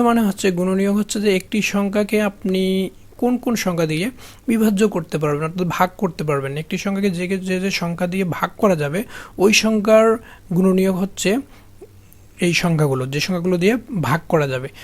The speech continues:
তাহলে আমরা এখানে ছত্রিশের গুণনীয়ক নিয়েছি, তাহলে ছত্রিশকে এক দিয়ে ভাগ করা যাবে, দুই দিয়ে যাবে, তিন দিয়ে, চার, ছয়, নয়, এখানে, আহ, আঠারো, এখানে ছত্রিশ হবে, এখানে নয়শো বারো হয়ে গেছে, এখানে just একটি কমা দিলেই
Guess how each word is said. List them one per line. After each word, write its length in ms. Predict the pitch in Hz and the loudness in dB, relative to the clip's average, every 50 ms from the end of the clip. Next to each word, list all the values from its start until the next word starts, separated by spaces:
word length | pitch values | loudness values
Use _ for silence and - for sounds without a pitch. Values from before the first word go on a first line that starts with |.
| - - - | -20 -18 -8
তাহলে 160 | - 170 175 196 | -4 -2 0 2
আমরা 100 | 202 208 214 | 2 2 2
এখানে 200 | 202 233 220 208 | 2 0 0 0
ছত্রিশের 640 | - - 208 196 196 - - 233 208 - 233 208 | 0 0 0 0 0 0 -2 -2 0 0 0 0
গুণনীয়ক 400 | 175 165 175 170 170 165 170 165 - | 0 0 -2 0 0 0 -2 -2 -2
নিয়েছি, 320 | 160 147 143 135 - - 151 220 - | -4 -4 -4 -4 -4 -6 -6 -2 -2
তাহলে 180 | 185 170 175 170 - | -2 0 0 -2 -4
ছত্রিশকে 440 | - 185 - - 226 190 - - 202 | -6 -6 -6 -6 -8 -6 -4 -2 0
এক 140 | 180 170 165 165 | 0 0 0 -2
দিয়ে 100 | 175 185 | -2 -2
ভাগ 160 | 175 156 170 - - | -2 -2 -4 -2 -2
করা 120 | - 185 | -2 0
যাবে, 160 | 180 185 180 175 | 0 -2 -2 -4
দুই 200 | 160 160 160 160 | -4 -4 -4 -4
দিয়ে 200 | 151 160 165 165 | -4 -4 -4 -2
যাবে, 220 | 156 165 160 170 170 - - | -2 -2 -4 -4 -6 -8 -6
তিন 140 | - 170 170 165 160 | -6 -4 -4 -4 -4
দিয়ে, 180 | 156 165 170 165 - - - | -4 -4 -4 -6 -8 -8 -4
চার, 200 | 175 160 165 170 165 160 - - | -2 0 0 0 -2 -2 -6 -6
ছয়, 300 | - 165 156 156 156 156 - - - - - - - - - - - - - - - - 185 175 170 | -2 -2 0 0 0 -2 -4 -10 -16 -20 -20 -20 -20 -20 -20 -20 -20 -20 -20 -20 -8 -4 -2 0 2
নয়, 280 | 170 165 160 160 160 - 202 175 - - - - - 240 277 - - | 2 2 2 2 0 -2 -4 -8 -10 -16 -16 -14 -14 -14 -14 -16 -10
এখানে, 300 | - 175 160 160 160 165 165 160 | -8 -6 -4 -2 -2 -2 -4 -4
আহ, 800 | 220 - - - - - - - - - - - 165 156 156 170 | -8 -12 -18 -20 -20 -20 -20 -20 -20 -18 -8 -4 -2 0 0 0
আঠারো, 400 | 165 - - 180 180 165 170 185 220 208 - - - 208 170 | -2 -2 -2 -2 0 2 2 0 0 -2 -6 -8 -6 -6 -4
এখানে 200 | 147 165 160 160 - | -2 -2 -4 -4 -2
ছত্রিশ 340 | - 190 170 - - 160 143 - | -4 -4 -4 -4 -6 -6 -4 -4
হবে, 160 | 156 139 139 135 123 - - - - | -4 -4 -4 -4 -6 -10 -16 -12 -8
এখানে 280 | 185 175 185 175 180 190 - - - | -6 -6 -4 -4 -4 -6 -6 -6 -6
নয়শো 260 | 190 180 180 170 - 175 165 | -4 -4 -4 -4 -4 -2 -2
বারো 140 | 160 151 151 151 | -2 0 0 -2
হয়ে 120 | 156 160 170 | -2 -2 -4
গেছে, 160 | 175 160 185 190 180 | -4 -4 -4 -4 -4
এখানে 180 | 175 175 170 170 160 | -4 -4 -4 -4 -2
just 240 | 170 165 160 - - - - - - - - - - - - - | -2 -2 -4 -4 -10 -14 -20 -20 -20 -20 -20 -20 -20 -20 -16 -16
একটি 160 | 208 165 - 180 | -12 -8 -8 -8
কমা 320 | - - 180 165 160 156 | -2 0 0 2 2 0
দিলেই 300 | 151 147 151 165 185 233 | -2 -2 -2 -2 -2 -2